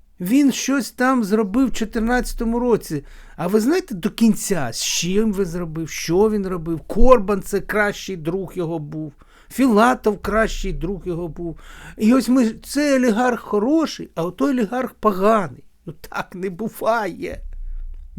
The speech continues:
Будь-який олігарх — це злочинець, який порушує закон і порушував закон. І кожен злочинець повинен бути покараний. Ну невже один вбивця кращий, який вбив там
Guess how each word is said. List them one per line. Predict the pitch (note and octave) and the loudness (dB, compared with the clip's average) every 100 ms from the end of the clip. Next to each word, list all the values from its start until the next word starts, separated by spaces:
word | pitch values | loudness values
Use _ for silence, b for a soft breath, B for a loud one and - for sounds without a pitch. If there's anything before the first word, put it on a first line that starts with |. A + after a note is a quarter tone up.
| C3+ | -2
Будь-який | C#4+ C#4 - A3 A#3 A#3+ | 2 2 2 -4 -4 -2
олігарх — | F3+ F#3+ D#3 B3+ C#4 - | 0 -2 -2 -2 -4 -10
це | - A3+ | -8 -6
злочинець, | F#3+ G#3+ G#3+ - B3+ C4 F3+ D#3 | -2 0 0 -2 -2 -2 -4 -8
який | - - | -10 -10
порушує | A3+ G#3+ G#3+ C4 B3 G#3+ G3+ | -6 -4 -4 -4 -6 -6 -6
закон | D#3+ A3+ A3 - A#3+ A#3 F3+ | -6 -8 -8 -8 -2 -2 -2
і | - F#3+ | -6 -8
порушував | G3+ A#3+ A#3 B3+ - G3 G3 E3 | -2 -2 -2 -8 -8 -6 -6 -6
закон. | F#3+ - G#3+ G#3+ C#3 - B B B | -10 -8 0 0 0 -8 B B B
І | A3 | -10
кожен | - C#4 C#4 B3 | -6 -4 -2 -2
злочинець | G3+ B3 - - D4+ C#4 G#3+ - | -4 -6 -6 -4 0 0 -2 -6
повинен | - A#3 A3 C#4+ C4 A3 | -6 -4 -2 -2 -2 -4
бути | F3 C4 C4+ B3 | -4 -4 -4 -4
покараний. | - A#3 - F3+ B3 A3 E3+ C#3 C3+ B B | -4 -6 -2 2 4 4 0 -6 -10 B B
Ну | A3 | 0
невже | B3 B3+ G#3 D4+ B3+ | 2 2 0 -2 0
один | G3 F#3 C#4+ B3 | -4 0 2 2
вбивця | D3 - D4 C4 D#3+ - E3 - b b b | 0 0 2 2 0 -4 -6 -6 b b b
кращий, | - A3+ D4+ E4+ - - F3+ | -8 0 2 2 2 -4 -4
який | F#3+ F3+ A3+ | -6 -2 0
вбив | E3 D3 B3+ G3+ | 0 2 2 2
там | - G3 | 0 -2